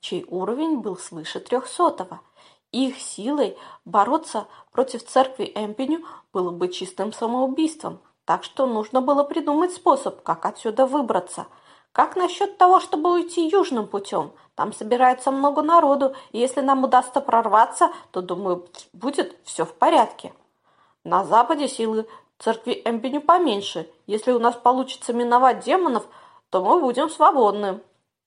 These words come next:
Все эти люди были достаточно высокого уровня, но по какой-то причине не смогли сбежать ранее. Но теперь,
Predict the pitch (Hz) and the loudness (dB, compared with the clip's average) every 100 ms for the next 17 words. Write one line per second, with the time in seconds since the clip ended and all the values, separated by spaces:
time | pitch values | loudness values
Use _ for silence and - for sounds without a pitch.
0 | _ - 226 233 - 185 - 139 175 285 | _ -8 0 0 0 -8 -10 -8 -4 -2
1 | 359 381 - - 339 415 226 220 - 277 | -2 -4 -6 -8 -2 -2 -2 -2 0 -2
2 | - 233 233 233 - 269 285 285 302 - | -2 -8 -6 -4 -4 -2 0 2 2 0
3 | 226 196 190 - _ _ _ _ 196 233 | -2 -6 -12 -18 _ _ _ _ 0 4
4 | 226 214 226 247 240 262 190 180 180 - | 4 2 2 2 2 0 -2 -8 -8 -4
5 | 370 392 311 _ - 190 214 202 208 240 | 0 -2 -4 _ -18 -14 -4 -2 -2 -4
6 | 233 262 302 302 359 285 202 170 - _ | -4 0 0 4 4 4 2 -10 -16 _
7 | _ - 190 185 180 190 269 294 - | _ -10 -8 -8 -10 -4 0 0 -2